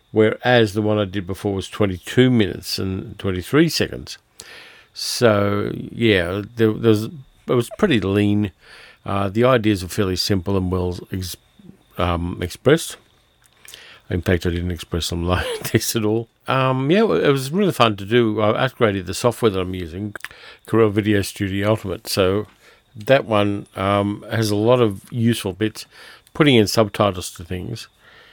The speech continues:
is dead simple using it. And, uh, just kind of moving things into the timeline, making sure the pacing's right,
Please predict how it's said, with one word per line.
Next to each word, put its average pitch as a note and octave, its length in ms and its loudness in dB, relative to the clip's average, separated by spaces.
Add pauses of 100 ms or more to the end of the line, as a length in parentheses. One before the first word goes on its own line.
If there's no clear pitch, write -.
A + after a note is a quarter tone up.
(140)
is G2 340 -4 (140)
dead G2 280 2
simple G2+ 380 0
using F#2 400 -4
it. C#3+ 120 -10 (680)
And, G#2 800 2
uh, G#2+ 240 2
just A#2+ 220 -4
kind G2+ 180 0
of F#2 200 -8 (100)
moving G#2 320 2
things F#2+ 240 -4
into F#2 180 -2
the F2+ 60 -16
timeline, F2 560 -2
making G2 260 0
sure F2+ 140 -2
the E2+ 80 -2
pacing's F#2 480 0
right, F2+ 200 0